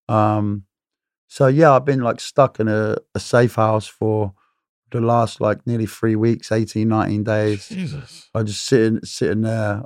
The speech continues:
Speaker 1: um, and, uh, I'm still building the ministry, uh, recruiting volunteers, um, sending in art materials to p-, patients in hospitals. Um, what else am I doing?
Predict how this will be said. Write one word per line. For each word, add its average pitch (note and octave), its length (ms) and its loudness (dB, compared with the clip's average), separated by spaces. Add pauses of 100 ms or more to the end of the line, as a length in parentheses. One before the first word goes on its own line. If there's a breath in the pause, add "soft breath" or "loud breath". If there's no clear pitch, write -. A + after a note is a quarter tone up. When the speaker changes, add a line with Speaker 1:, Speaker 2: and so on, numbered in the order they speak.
Speaker 1:
um, G2 520 0 (540)
and, G#2 280 0
uh, G2+ 420 2 (280)
I'm G#2+ 80 -2
still A#2 220 0
building A2+ 460 0
the G#2+ 40 0
ministry, A2 760 0 (420)
uh, G2 460 -2 (260)
recruiting A2 420 2
volunteers, A2+ 960 0 (640)
um, G#2 640 0 (200)
sending A#2+ 380 2
in A2+ 120 4
art A#2+ 200 6
materials A2+ 580 2
to G2 120 -8
p-, - 180 -12 (120)
patients A2+ 500 -2
in A2 140 0
hospitals. A2+ 880 -4 (520)
Um, G2+ 600 -2 (400)
what A#2 100 0
else A2 200 0
am G#2 80 -2
I - 20 0
doing? G#2 520 -4